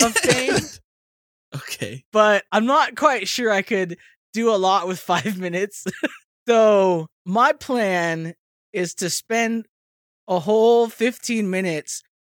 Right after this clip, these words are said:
Speaker 1: making people aware that their fashion decision to button the top button of their collar is in great error,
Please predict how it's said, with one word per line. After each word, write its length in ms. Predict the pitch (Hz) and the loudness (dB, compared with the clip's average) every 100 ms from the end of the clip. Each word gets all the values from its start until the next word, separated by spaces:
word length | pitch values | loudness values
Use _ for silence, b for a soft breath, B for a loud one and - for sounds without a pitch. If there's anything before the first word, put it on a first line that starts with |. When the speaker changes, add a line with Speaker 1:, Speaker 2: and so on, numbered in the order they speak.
| - | -6
Speaker 1:
making 460 | 170 208 240 208 180 | 0 0 0 -6 -6
people 640 | 208 190 202 185 175 - | -8 -2 0 0 0 -4
aware 800 | 160 147 160 190 185 165 147 139 - _ _ _ _ - | -4 -2 2 4 4 2 0 -2 -8 _ _ _ _ 0
that 240 | 170 - | 0 2
their 260 | 180 175 160 | 2 4 2
fashion 560 | - 175 175 - 208 | 0 0 0 -2 -4
decision 640 | 196 196 202 190 202 208 196 | -2 0 2 2 2 -2 -2
to 140 | 175 | -4
button 440 | 143 156 160 180 151 | 0 0 2 0 0
the 60 | |
top 400 | 127 160 151 143 139 | -2 2 4 2 0
button 420 | 135 147 165 147 | 0 0 -4 -4
of 240 | 139 131 | -4 -2
their 160 | 127 117 | -2 -2
collar 560 | - 127 139 156 190 _ _ _ - | 0 2 2 2 -2 _ _ _ 0
is 380 | 135 127 120 - | 2 2 -2 -6
in 180 | 135 131 | -4 -2
great 280 | 139 139 120 | 0 0 0
error, 440 | 123 110 95 - | -4 -4 -6 -10